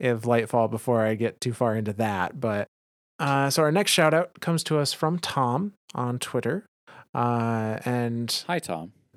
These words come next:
Speaker 1: they say, "Found you guys this past week. Pods are great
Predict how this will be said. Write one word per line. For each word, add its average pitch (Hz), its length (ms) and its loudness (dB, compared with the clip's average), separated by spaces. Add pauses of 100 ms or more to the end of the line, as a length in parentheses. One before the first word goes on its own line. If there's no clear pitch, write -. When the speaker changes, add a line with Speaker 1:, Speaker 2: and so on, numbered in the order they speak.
Speaker 1:
they 135 200 2
say, 127 460 2
"Found 190 300 4
you 185 60 6
guys 151 240 4
this 131 120 -2
past 131 320 0
week. 156 440 -2 (480)
Pods 160 260 6
are 185 80 4
great 165 300 4